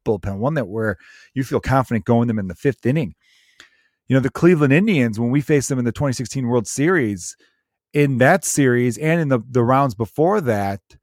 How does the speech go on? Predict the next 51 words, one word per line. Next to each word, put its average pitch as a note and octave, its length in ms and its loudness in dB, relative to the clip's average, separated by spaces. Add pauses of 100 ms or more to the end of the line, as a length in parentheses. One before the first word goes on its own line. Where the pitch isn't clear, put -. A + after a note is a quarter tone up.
(140)
manager B2+ 300 -2
Terry C#3 260 0
Francona C#3 480 -4
would A2 160 -4
often C#3 460 0
be A2 140 -4
like, G#2 220 -4
"Hey, C#3+ 120 0
Andrew A#2+ 240 -2
Miller, C3 300 2
it's - 120 -14
the G#2+ 60 -10
fifth C#3+ 240 0
inning. C#3+ 220 2
I - 20 0
need B2+ 160 -2
big A2 160 2
outs. C3 240 2
Get B2 120 -2
in A#2 60 -2
there A2+ 120 0
right G#2+ 200 -2
now," B2 380 -4 (340)
and A2+ 120 -2
then A2+ 100 2
just A2 160 -4
manage A2+ 300 0
the G2+ 80 0
rest G#2 240 -2
of F2+ 80 -6
the F#2 80 -4
way. A#2 320 2
So A#2 220 0
that's, D#3 340 2
that's D#3 200 -4
a A#3 40 -2
luxury G3 540 -2 (460)
that's - 140 -2
a G#3 40 -6
luxury F#3 300 2
that D3 140 4
I B2+ 60 2
think E3+ 360 -4
it A2+ 220 -10 (120)
could D3 160 -4
be C#3+ 260 2
a C3 220 -8
little D#3 220 2
overlooked. C#3 640 2 (640)
So - 160 2
Tepera, E3 640 4